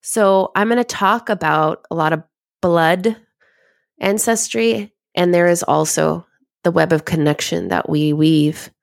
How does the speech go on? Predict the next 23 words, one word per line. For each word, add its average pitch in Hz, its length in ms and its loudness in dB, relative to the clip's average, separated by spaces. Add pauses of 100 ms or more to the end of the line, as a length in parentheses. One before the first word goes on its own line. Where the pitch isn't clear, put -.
(160)
outside 151 520 0
of 151 140 -4
that - 540 -8
chosen 170 720 0
family 147 680 -2 (640)
that 147 160 0
is 151 180 -2
just - 640 -4
as 160 200 -2
valuable - 480 -2
and 160 100 -4
important 156 400 -6
here. - 260 -8 (840)
And 220 640 2 (300)
adoption, 170 640 0 (360)
adoption 160 560 -2
is 160 140 -4
the - 80 -8
thing. 254 400 0 (340)
And 165 800 0 (680)
I 175 180 -2
honor 196 300 2
that. - 320 -2